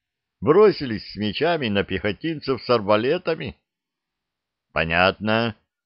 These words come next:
Никто не промазал? Нет, милорд. Стреляли по ногам. Почти все попали точно, но это их не образумило.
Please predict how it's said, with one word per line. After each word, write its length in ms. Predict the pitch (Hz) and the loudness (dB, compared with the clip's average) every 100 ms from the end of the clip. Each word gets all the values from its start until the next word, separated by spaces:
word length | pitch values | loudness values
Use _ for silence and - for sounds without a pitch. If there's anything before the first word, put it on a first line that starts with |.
| - | -8
Никто 340 | 90 - 113 | -6 2 2
не 120 | 113 | 2
промазал? 800 | 101 98 101 117 113 117 85 65 _ _ _ _ _ _ _ - | 2 2 2 2 2 -2 -2 -8 _ _ _ _ _ _ _ -18
Нет, 600 | - 69 78 208 - - | -14 -8 -2 -2 -4 -10
милорд. 680 | 160 165 160 156 143 - - _ _ _ _ _ _ | -8 -6 -4 -2 -4 -8 -20 _ _ _ _ _ _
Стреляли 600 | - - 82 69 73 92 | -20 -8 -6 -4 -4 -4
по 180 | 110 123 | -4 -6
ногам. 600 | 131 131 80 85 110 139 _ _ _ _ _ - | -4 -6 -2 -2 -2 -10 _ _ _ _ _ -8
Почти 440 | 90 - - 120 | -6 -6 -8 -10
все 240 | 110 - | -8 -6
попали 500 | 107 135 - 90 107 | -4 -4 -2 0 0
точно, 760 | 120 - 90 98 - 107 110 87 | -4 -4 -2 -2 -6 -6 -4 -4
но 340 | 107 95 90 76 | -2 0 2 0
это 300 | 82 82 90 | -2 -4 -6
их 260 | 101 104 | -6 -6
не 160 | 113 127 | -4 -2
образумило. 880 | 123 139 131 139 185 160 92 64 | -2 -2 -4 -4 -4 -4 -10 -12